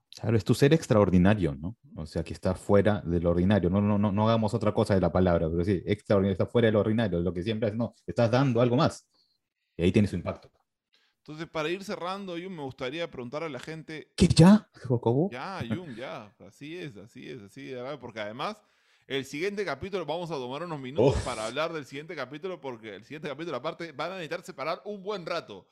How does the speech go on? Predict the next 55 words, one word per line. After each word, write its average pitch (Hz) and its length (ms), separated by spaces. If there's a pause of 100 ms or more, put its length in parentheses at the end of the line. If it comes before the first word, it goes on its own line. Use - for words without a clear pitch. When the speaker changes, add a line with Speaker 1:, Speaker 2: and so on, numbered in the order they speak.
(180)
Speaker 2:
Porque 135 260
como 139 220
fueron 240 260
como 147 220
tres 202 160
capítulos 185 500
en 135 140
uno, 180 360 (280)
de 127 140
que 170 80
ya 175 60
no 208 100
sabía 185 280
si 170 80
hacer 170 240
este 165 200
trilogía, 139 580
Jung, 117 160
de 113 60
ese 117 120
capítulo. 95 360
Pero 151 160
bueno, 120 280 (480)
antes 196 300
de 190 40
pasar 156 300
a 175 60
eso, 180 320
para 101 320
no 113 340
de-, 80 260
desenfocarnos 123 1120
más, 151 400 (340)
eh, 101 1000 (280)
a 117 60
mí 135 40
me 165 60
gustaría 160 260
preguntar 147 240
a 165 40
la 139 120
gente, 147 320 (120)
Jung, 156 200
y 117 140
me 107 120
gustaría 110 320
que 120 60
vayas 127 160
preparando 117 480
tú 127 120
una 127 140
pregunta, 117 400
mismo 110 480
invitados, 117 640
para 90 240